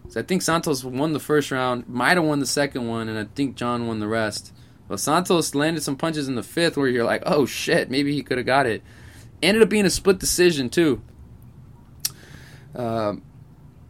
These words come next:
three rounds to two. One, uh, one ref had it three two Santos.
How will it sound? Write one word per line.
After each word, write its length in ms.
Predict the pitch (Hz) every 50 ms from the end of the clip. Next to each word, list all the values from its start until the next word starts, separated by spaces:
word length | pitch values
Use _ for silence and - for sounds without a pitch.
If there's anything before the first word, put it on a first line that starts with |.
| - - - - - - - - - - - - - - - - - - - - - - - - - - - - - -
three 160 | - 139 143
rounds 300 | 139 143 143 139 127 -
to 80 | - -
two. 420 | - - 143 135 127 113 101 95 95 - - - - - - - - - - - - - - - - - - - - - - - - - - - - - - -
One, 420 | - 113 123 127 135 139 143 135
uh, 480 | 127 123 120 117 113 110 107 101 95 92 - - - - - - - - - - - - - - - - -
one 180 | 117 120 117
ref 200 | 120 120 117 -
had 120 | 131 120 117
it 140 | 110 - -
three 160 | 117 113 107
two 180 | - - 117
Santos. 720 | 101 - - 107 113 110 - 110 98 98 92 - - -